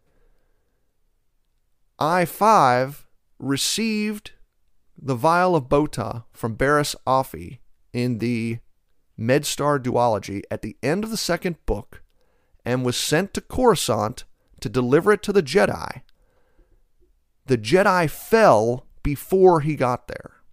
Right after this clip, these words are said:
So, I five received the Bota only at most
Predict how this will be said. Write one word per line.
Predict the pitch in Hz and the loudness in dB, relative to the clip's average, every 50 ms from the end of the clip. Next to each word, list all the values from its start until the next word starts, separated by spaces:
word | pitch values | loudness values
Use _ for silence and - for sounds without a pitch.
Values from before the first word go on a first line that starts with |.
| _ _ _ _ _ _ _ _ | _ _ _ _ _ _ _ _
So, | _ - - - 208 180 120 95 87 - 131 - - _ _ _ _ _ _ _ _ _ _ _ _ _ _ | _ -8 2 4 6 6 6 4 0 -6 -10 -16 -20 _ _ _ _ _ _ _ _ _ _ _ _ _ _
I | - 135 170 202 185 | 0 2 4 4 2
five | - - 175 175 170 170 160 | 2 2 4 4 4 2 0
received | 143 135 - - 151 156 156 139 | -2 -6 -4 -4 -2 -2 -2 -2
the | 135 | -4
Bota | 113 123 127 127 135 131 - 127 107 113 107 - - _ _ | 0 2 0 0 0 -2 -4 -4 -4 -4 -4 -6 -10 _ _
only | - 151 180 196 185 147 127 120 113 113 117 113 - - _ _ _ _ _ _ _ - | 2 2 4 4 2 0 -2 -2 -2 -4 -6 -8 -12 -18 _ _ _ _ _ _ _ -2
at | 120 107 - | -2 -2 -2
most | - 127 123 127 139 147 139 120 110 - - - - - | -6 -6 -2 4 6 8 8 6 6 0 -6 -8 -8 -12